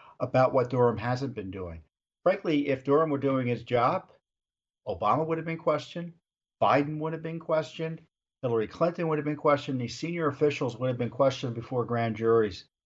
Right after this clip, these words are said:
in the least, and that wasn't done. And so, you know, look, Jenna,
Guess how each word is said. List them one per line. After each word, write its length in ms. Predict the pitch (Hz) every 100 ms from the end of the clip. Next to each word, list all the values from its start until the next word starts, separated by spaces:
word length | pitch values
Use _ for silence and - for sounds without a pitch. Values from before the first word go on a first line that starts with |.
| -
in 80 | 120
the 100 | 113
least, 480 | 120 135 98 - -
and 260 | 120 120
that 160 | 135 143
wasn't 300 | 156 156 143
done. 460 | 143 147 101 71 -
And 400 | 120 123 120 120
so, 440 | - 147 143 135 - _ _ _ _ _
you 100 | 170
know, 240 | 147 147 143 - _ -
look, 140 | 165
Jenna, 360 | 165 143 135 131